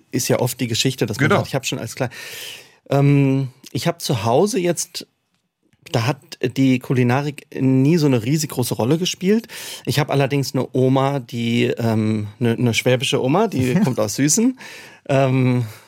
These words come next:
Speaker 1: Süßen, äh, ja, Ku-, Su-, süßen Kuchen essen heißt es doch. Also
Speaker 2: Genau.
Speaker 1: da, und, ähm, bei der war ich, äh, als Kind ganz häufig und da hab ich unheimlich viel Kulinarik immer mitbekommen, also eben die Klassiker, dann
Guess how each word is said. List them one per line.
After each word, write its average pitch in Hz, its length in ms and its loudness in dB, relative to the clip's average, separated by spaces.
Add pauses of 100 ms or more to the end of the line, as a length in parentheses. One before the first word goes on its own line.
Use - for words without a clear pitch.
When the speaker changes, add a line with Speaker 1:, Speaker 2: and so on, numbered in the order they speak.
(580)
Speaker 1:
Süßen, 127 640 0
äh, 110 460 0
ja, 104 320 0
Ku-, - 200 -12
Su-, 196 260 0
süßen 180 340 0
Kuchen 170 260 2
essen 143 300 0
heißt 110 200 -2
es 110 100 -8
doch. 107 180 -8
Also 127 200 4
Speaker 2:
Genau. 139 140 2 (100)
Speaker 1:
da, - 140 -4 (640)
und, 156 460 0
ähm, 135 600 2 (280)
bei 127 100 2
der 143 160 2
war 135 160 0
ich, - 240 -8
äh, 123 320 2
als 110 200 -4
Kind 127 240 0
ganz 117 240 -2
häufig 107 340 -4
und - 380 -2
da 139 180 2
hab 135 160 -4
ich 120 180 -10
unheimlich 135 400 0
viel 117 400 0 (440)
Kulinarik 120 500 0
immer 113 180 -2
mitbekommen, 147 600 -2
also 110 380 -2
eben 98 220 -6
die - 120 -16
Klassiker, 131 540 -2
dann 110 320 -6